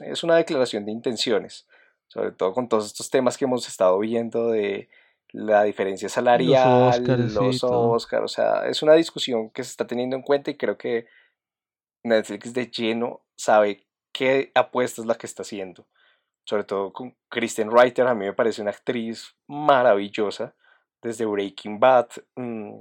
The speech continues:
Speaker 1: <clears throat> creo que ha venido haciendo cosas
Speaker 2: Sí.
Speaker 1: muy interesantes, y Jessica se, se siente muy cómoda con Jessica, se siente como en su
Speaker 2: Sí,
Speaker 1: propia
Speaker 2: yo creo
Speaker 1: personalidad.
Speaker 2: que es,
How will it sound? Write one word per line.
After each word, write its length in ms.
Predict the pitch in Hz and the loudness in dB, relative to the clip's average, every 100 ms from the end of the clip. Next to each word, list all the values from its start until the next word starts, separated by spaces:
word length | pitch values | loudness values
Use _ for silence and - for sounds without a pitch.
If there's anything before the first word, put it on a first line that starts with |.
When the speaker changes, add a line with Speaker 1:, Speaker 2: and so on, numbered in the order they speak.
| - _ - | -20 _ -6
Speaker 1:
<clears throat> 240 | 180 160 | -2 -2
creo 140 | - 113 | -4 0
que 60 | |
ha 40 | 120 | 0
venido 260 | 123 123 | 0 -2
haciendo 300 | 120 127 117 | -4 -6 -6
cosas 200 | 117 127 | -2 0
Speaker 2:
Sí. 60 | 156 | 0
Speaker 1:
muy 120 | 127 | -2
interesantes, 680 | 123 131 117 104 98 110 143 _ - - _ | -2 -2 0 -2 -4 -6 -14 _ -20 -20 _
y 180 | - 117 | -10 -10
Jessica 720 | 113 110 101 - 101 135 139 120 | -6 -4 -4 -6 -4 4 6 6
se, 140 | - | 2
se 320 | 117 - - 123 | -10 -12 -10 -6
siente 260 | 127 117 | -6 -4
muy 160 | 135 156 | -4 -4
cómoda 420 | - 180 185 190 | -2 -2 0 -2
con 240 | - 131 | -2 -6
Jessica, 480 | 113 143 - - - _ _ _ _ _ | -4 -4 -6 -18 -18 _ _ _ _ _
se 60 | - | -16
siente 340 | - 101 92 | -10 -10 -8
como 240 | 95 139 139 | -8 -4 -4
en 180 | 131 117 | -4 -10
su 540 | - - - - 139 | -16 -16 -10 -8 -4
Speaker 2:
Sí, 20 | |
Speaker 1:
propia 280 | - 156 170 | 2 4 4
Speaker 2:
yo 120 | 156 | 4
creo 180 | 143 170 | 4 6
Speaker 1:
personalidad. 440 | 151 135 170 120 135 | 6 6 4 4 2
Speaker 2:
que 280 | 127 - | -4 -2
es, 420 | 135 - - - | -4 -4 -14 -20